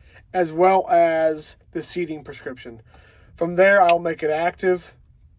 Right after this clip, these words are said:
And I'm gonna go ahead and choose my hybrids here. So we had fifty-four eighty-four S X.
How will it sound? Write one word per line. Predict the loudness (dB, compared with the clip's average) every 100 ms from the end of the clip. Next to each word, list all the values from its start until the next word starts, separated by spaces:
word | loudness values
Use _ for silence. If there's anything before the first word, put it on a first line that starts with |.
| _ _ _ -18 -2
And | 2
I'm | 4
gonna | 4
go | 4
ahead | 4 2
and | -4
choose | -6
my | -4 2
hybrids | 2 2 -2 -8
here. | -10 -10 -12 -14 _ _ _ _ _ _ _ _ _ _ _ -20 -20 -20 _ _ _ _ _ _ _ _ _ _
So | -4
we | -2
had | 0
fifty-four | 0 -2 -2 2 2
eighty-four | 2 -4 -4 -4 -2
S | -2 -2 0
X. | 2 2 0 -12 -12